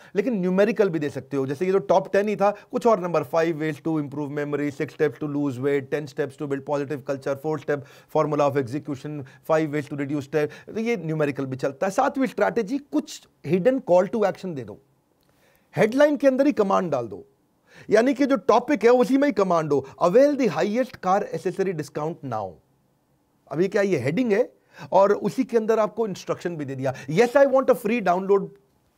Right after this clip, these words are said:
best seller book।" हाँ, "Start your journey towards successful weight loss।" अब वेट लॉस करने के बारे में आर्टिकल देना था और उसमें पहले ही दे दिया, "Start your journey," मतलब एक, एक कमांड दे दिया है। हाँ, "Start your path to greater revenues।"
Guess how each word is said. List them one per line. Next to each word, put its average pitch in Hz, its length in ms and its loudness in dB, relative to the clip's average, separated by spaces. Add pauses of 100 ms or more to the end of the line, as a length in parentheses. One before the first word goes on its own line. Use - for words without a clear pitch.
(140)
best 202 200 0
seller 135 280 -4
book।" 107 240 -14 (520)
हाँ, 226 140 2
"Start 233 300 4
your 262 180 4
journey 196 400 0
towards 202 280 0
successful 185 480 -4
weight 143 240 -6
loss।" 107 180 -10 (540)
अब 139 100 -4
वेट 170 320 -4
लॉस 190 240 -2
करने 180 260 -4
के 175 120 0
बारे 156 200 0
में 170 100 0
आर्टिकल 151 320 -2
देना 147 220 -4
था 151 260 -2 (220)
और 156 160 0
उसमें 170 480 -6 (300)
पहले 190 180 2
ही 190 60 2
दे 156 100 -6
दिया, 175 140 -2
"Start 165 380 -2
your 160 180 -2
journey," 120 300 -6 (240)
मतलब 156 300 -6
एक, 156 180 -12 (320)
एक 135 200 -10
कमांड 170 340 -4
दे 131 140 -10
दिया 117 220 -8
है। 107 100 -8 (180)
हाँ, 170 140 0 (220)
"Start 226 280 4
your 233 240 4
path 190 180 2 (140)
to 214 100 -4 (120)
greater 160 400 -2
revenues।" 123 460 -6